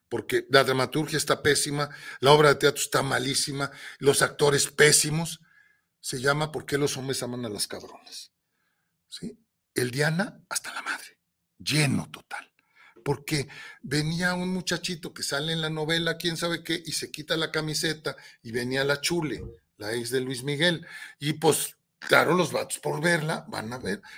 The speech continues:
pero, pues, perdóname, contra López Tarso, ni todos juntos multiplicados por diez hacían lo que...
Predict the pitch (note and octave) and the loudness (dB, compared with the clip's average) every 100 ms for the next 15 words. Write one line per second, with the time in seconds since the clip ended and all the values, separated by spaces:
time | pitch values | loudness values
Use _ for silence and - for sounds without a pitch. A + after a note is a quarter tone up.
0 | - - D3 C#3+ C3+ A#2 - - B2 - | -12 4 8 10 8 6 -2 -2 -2 -2
1 | - - - B1+ D3 E3 C3+ D#2 - A2+ | -4 -4 -4 -8 -4 -4 -6 -12 -10 -8
2 | A#2+ B2 A#2 A2 B2 - C3+ C3 F#3+ F#3+ | -4 -4 -2 -2 -4 0 0 0 -4 -6
3 | - - C#3 D3 C#3+ E3+ G3 - F3+ F#3+ | -16 -10 -2 -2 4 6 6 4 0 0
4 | G3+ E3+ C3 C3 A#2+ C3 E3+ F3+ D#3+ C#3 | 0 0 -2 -4 -6 2 4 4 2 4
5 | E3 F3 D3+ - D3+ D3+ D3 | 4 4 0 0 0 0 -4